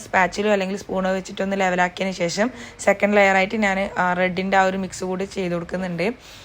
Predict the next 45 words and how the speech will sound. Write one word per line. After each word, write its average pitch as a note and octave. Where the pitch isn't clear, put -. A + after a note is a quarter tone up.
അപ്പോൾ A3+
ഇതൊരു A3+
ഡബിൾ G#3
ലെയറായിട്ട് G#3
വരും F3+
ട്ടോ. F#3
കളർ F#3
നിങ്ങൾക്ക് F#3
ഇഷ്ടമുള്ള F#3+
കളർ F3+
ആഡ് E3+
ചെയ്യാം D#3+
ട്ടോ. E3
അപ്പോൾ G#3+
ഇതാ F3
കുറച്ച് -
സമയം A3+
എടുത്തിട്ട് A#3
തന്നെ A#3
ചെയ്യണം, G3+
അതിന് G3+
ഫുൾ A3+
സ്റ്റിക്കായിട്ട് A#3
ഒരുമാതിരി G#3+
ആയിരിക്കും. G3
പിന്നെ A3
ഈ -
corn G#3+
flour A3
എന്ന് A#3
പറയുന്നത് A3
സൈഡിലൊക്കെ G3+
ആവാൻ G3
വേണ്ടി G3
ശ്രദ്ധിക്കണം F3
ട്ടോ. F3+
അതുപോലെ F#3+
മേലെ F#3
ഭാഗവും F#3+
corn F#3+
flour F#3+
നന്നായിട്ട് F#3
ഡസ്റ്റ് F3+
ചെയ്തതിന് F3+
ശേഷം F3+